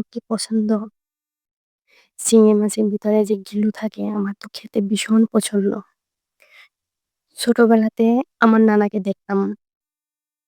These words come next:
চিংড়ি মাছের যে মাথা আছে না, মাথাটা আলাদা কিনে নিয়ে আসতো।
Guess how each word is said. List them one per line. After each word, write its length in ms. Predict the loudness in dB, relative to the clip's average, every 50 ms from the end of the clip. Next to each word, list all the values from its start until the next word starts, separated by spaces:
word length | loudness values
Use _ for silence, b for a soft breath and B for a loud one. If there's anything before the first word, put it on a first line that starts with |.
| _ _ _ _ _ _ _ _ _ _ _ _ _ _ _ _ _ _ _ _ _ -8
চিংড়ি 320 | 2 4 6 8 8 8
মাছের 320 | 6 4 2 0 -2 -2 -2
যে 100 | 0 0
মাথা 280 | 0 0 0 -4 -6 -8
আছে 180 | -10 -8 -6 -8
না, 140 | -4 -4 -4 -4 -6 _ _ _ _ _ _ _ _ _ _ _ _ _ _ _ _ _ _
মাথাটা 540 | -2 0 0 0 0 -2 -4 -6 -6 -6 -10 -10 -4
আলাদা 360 | -2 0 0 0 0 -2 -4
কিনে 300 | -4 0 2 2 2 2 2
নিয়ে 200 | 0 -2 -2 -4
আসতো। 320 | -6 -8 -10 _ -12 -12